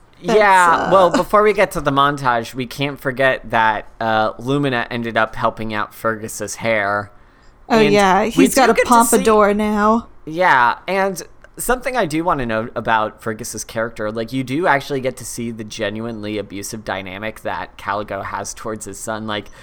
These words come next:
Speaker 2: he, like, ignores his interest, he constantly belittles him, and, like, you even see him, like, smack him with his tail, and it's like, oh. I don't
Speaker 1: Yeah,
Speaker 2: know.
Speaker 1: it's a bit intense, really.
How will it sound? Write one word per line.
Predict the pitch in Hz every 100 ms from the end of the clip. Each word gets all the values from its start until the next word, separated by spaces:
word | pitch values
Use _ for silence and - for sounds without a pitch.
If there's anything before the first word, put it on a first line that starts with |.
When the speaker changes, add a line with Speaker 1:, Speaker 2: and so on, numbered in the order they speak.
| - -
Speaker 2:
he, | 165 170 170 - - - - - - - - - -
like, | 143 139 -
ignores | 139 135 135 147 196 208
his | 202 -
interest, | 151 147 - 104 98 -
he | - 127 117 117 - -
constantly | - 123 123 - 185 143 135
belittles | 117 110 104 120 135 123
him, | - 92 98 98 -
and, | 110 104 101 107 107 - - - - -
like, | 131 123 120
you | 143
even | 143 139 160
see | 143 151 139
him, | 139
like, | 131 113
smack | - - 107 104 127
him | - 135
with | 127 -
his | 110 -
tail, | - 113 110 156 101 98
and | 98 104
it's | - -
like, | 113 110 107 107 - - - _ - - -
oh. | 127 233 120 110 107 - - - _ - - - - - - - - _ - - -
I |
don't | 311 440
Speaker 1:
Yeah, | 320
Speaker 2:
know. | - - -
Speaker 1:
it's | 247 247
a | 240
bit | 277 285
intense, | 294 - 302 349 220 - -
really. | 247 311 202 214